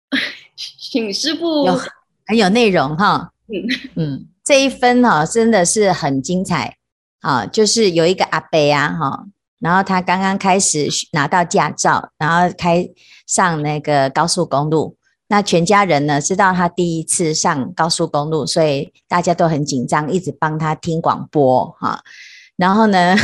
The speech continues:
Speaker 2: <laughs> 就在听到那个广播里面呢，就说，呃，给各位那个驾驶员请注意，在，呃，国道几号的地方呢，出现了一件，一台逆行的车子，请大家要注意，请注意这样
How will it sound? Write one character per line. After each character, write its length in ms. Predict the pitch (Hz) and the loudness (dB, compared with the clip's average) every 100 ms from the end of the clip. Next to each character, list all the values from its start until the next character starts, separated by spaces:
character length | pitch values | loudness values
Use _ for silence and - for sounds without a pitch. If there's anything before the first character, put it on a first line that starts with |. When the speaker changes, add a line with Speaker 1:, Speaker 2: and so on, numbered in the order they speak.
| - - | -2 -10
Speaker 2:
<laughs> 280 | - - | -20 -4
就 120 | 214 208 | 2 4
在 160 | 220 | 2
听 220 | 208 214 | 2 2
到 160 | 202 185 | 4 2
那 80 | 190 | 2
个 140 | 180 | 0
广 320 | 175 151 143 | 2 0 0
播 360 | 147 165 160 170 - | 0 2 2 0 0
里 160 | 160 | -2
面 220 | 185 190 165 | 2 2 2
呢， 240 | 151 147 | 0 0
就 200 | 170 170 | 2 2
说， 420 | 170 170 165 190 - _ _ | 2 2 0 -2 -10 _ _
呃， 180 | 151 - - _ _ | -4 -4 -6 _ _
给 220 | 190 165 | 0 2
各 180 | 160 226 | 2 4
位 300 | 226 196 180 190 | 6 4 2 0
那 120 | 180 | 0
个 200 | 170 135 | 0 2
驾 200 | 247 190 | 2 0
驶 300 | - 139 113 | 0 -4 -4
员 240 | 151 135 | 0 0
请 220 | 156 156 147 | -2 -4 -2
注 220 | 180 180 | 0 0
意， 180 | 175 151 | 0 0
在， 280 | 202 170 143 156 | 2 2 0 -2
呃， 160 | 156 | -4
国 200 | - 147 | 0 0
道 200 | 147 185 | 2 2
几 220 | 151 139 135 | 0 -4 -2
号 220 | 170 156 | 0 0
的 260 | 151 110 - | 0 -2 -2
地 160 | 165 156 | -6 -2
方 240 | 160 160 | -2 -2
呢， 80 | 147 | -4
出 140 | 202 | -2
现 200 | 190 190 | 0 2
了 160 | 170 151 | 2 0
一 140 | 156 | -2
件， 400 | 170 - 180 160 - | -6 -2 0 0 -2
一 140 | 208 208 | -4 -2
台 260 | 160 156 | 0 0
逆 180 | 185 208 | 2 0
行 220 | 165 151 139 | -2 -4 -4
的 120 | 131 | -2
车 220 | - 156 | 0 -2
子， 200 | 151 139 | -2 -8
请 280 | - 131 - | -6 -6 -4
大 180 | 175 160 | -2 0
家 300 | 160 151 175 | 0 -2 0
要 120 | 156 | -2
注 260 | 147 170 156 | -2 -4 -2
意， 160 | 143 | -4
请 220 | - 143 139 | -6 -6 -4
注 200 | 170 - | -2 -2
意 220 | 151 - | -6 -6
这 100 | - | -6
样 140 | 104 | -6